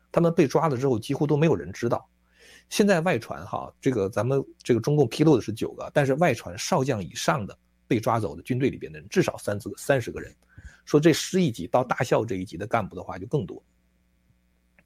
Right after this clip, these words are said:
而去年十二月十四号的时候，亚洲哨兵那个杂志报道说，专注研究中国精英政治的咨询公司是加拿大一个智库哈，叫Celsius Group，他的分析师说呢，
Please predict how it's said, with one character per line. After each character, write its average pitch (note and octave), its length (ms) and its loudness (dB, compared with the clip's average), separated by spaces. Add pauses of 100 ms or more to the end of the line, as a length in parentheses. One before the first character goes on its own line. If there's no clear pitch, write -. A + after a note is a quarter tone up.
(160)
而 C#3 140 6
去 - 180 0
年 A2+ 140 0
十 B2 140 2
二 A#2+ 80 2
月 G#2 100 -2
十 - 160 -8
四 B2 160 2
号 G#2 160 2
的 E2+ 140 -8
时 G2 100 -10
候， - 240 -10 (300)
亚 D3+ 160 4
洲 D3+ 100 2
哨 C#3+ 180 0
兵 C#3 200 -4
那 B2+ 100 -4
个 F#2+ 80 -6
杂 F#2 220 -6
志 B2 120 0
报 A2 160 0
道 - 160 -8
说， E2+ 280 -10 (420)
专 F3+ 240 4
注 E3+ 160 2
研 G2 180 -4
究 B2 140 -2
中 C#3+ 180 -4
国 A#2+ 140 0
精 D3 240 -2
英 C#3+ 160 0
政 C#3 160 2
治 G2+ 80 -4
的 F2 100 -6
咨 - 140 -6
询 A#2 180 -2
公 A2+ 160 -2
司 A2+ 140 -2
是 G#2+ 80 -2
加 C3 160 4
拿 C3 140 2
大 G#2+ 60 0
一 G2 120 -2
个 A#2 80 -2
智 B2+ 160 -2
库 A#2 180 0
哈， G2+ 140 -4
叫 F#2 80 -2
Celsius - 840 0
Group， B2+ 300 0 (580)
他 F3 100 4
的 D3+ 80 2
分 E3 160 0
析 C#3+ 160 -4
师 C3+ 200 -2
说 C3+ 200 2
呢， G#2 160 -6